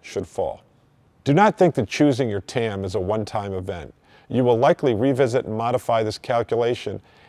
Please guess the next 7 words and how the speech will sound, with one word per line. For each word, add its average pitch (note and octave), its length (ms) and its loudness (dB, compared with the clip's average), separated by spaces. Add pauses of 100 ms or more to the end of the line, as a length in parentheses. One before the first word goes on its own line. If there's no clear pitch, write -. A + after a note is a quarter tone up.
(140)
as A#2 180 0
you C3 100 0
progress G#2+ 760 -2 (260)
and G#2+ 160 -4
learn G2 320 -4
more. F2+ 300 -6 (680)
Determining F3+ 800 2